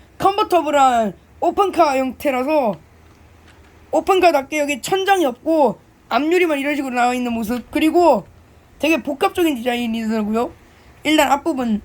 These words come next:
앞부분은 아주 멋-, 멋스럽게 생겼죠. 그리고 윗부분에 이렇게 라인이 있다 보니까 약간 앞부분은 쉐보레 카마로와 비슷한 느낌이고,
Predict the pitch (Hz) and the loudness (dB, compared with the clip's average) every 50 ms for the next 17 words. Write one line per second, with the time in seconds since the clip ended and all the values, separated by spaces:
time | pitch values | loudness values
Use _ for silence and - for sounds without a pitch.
0 | - - 240 240 - 370 381 370 349 302 269 254 247 262 226 269 294 302 277 240 | -2 -2 -2 -2 0 -2 -2 -2 -2 -2 -4 -4 -4 -4 -4 -6 -6 -4 -4 -4
1 | 202 - - - - - - - _ - 247 294 269 - - _ _ - 226 214 | -4 -6 -8 -14 -20 -20 -20 -12 _ 0 0 0 0 -2 -8 _ _ -4 0 0
2 | 240 302 - - 359 359 339 330 294 294 277 269 254 - - 233 262 285 - - | 0 0 0 -2 -6 -6 -4 -4 -4 -2 -2 -4 -6 -6 -4 -2 -2 -2 -4 -6
3 | - - - - 302 269 302 285 320 311 277 240 202 208 254 240 - 359 359 349 | -12 -20 -6 -4 -2 -2 0 0 2 2 2 2 2 0 -2 0 0 2 2 2
4 | 311 285 294 247 285 277 254 233 233 262 294 294 285 262 - 277 269 262 247 233 | 2 0 -2 -4 -4 -2 0 0 0 0 0 -2 -4 -4 -2 -2 0 0 0 0
5 | 247 240 240 247 269 285 277 233 - - - - - - - - 226 262 - 381 | -2 -2 0 0 2 2 2 2 0 -4 -12 -20 -20 -14 -4 0 0 0 2 0
6 | 392 370 359 330 311 294 302 - - 370 381 392 403 392 349 302 - - - - | -2 -2 0 -2 -2 -2 -4 -4 -4 -4 -2 -2 0 0 -2 -2 -4 -8 -4 -2
7 | 370 392 427 427 415 381 349 311 247 262 269 - - 277 254 240 240 214 - 240 | 0 0 0 0 0 0 0 0 0 -2 -6 -6 -4 -4 -4 -4 -6 -8 -8 -8
8 | 226 247 214 302 294 240 196 - | -6 -6 -2 -2 0 0 -2 -4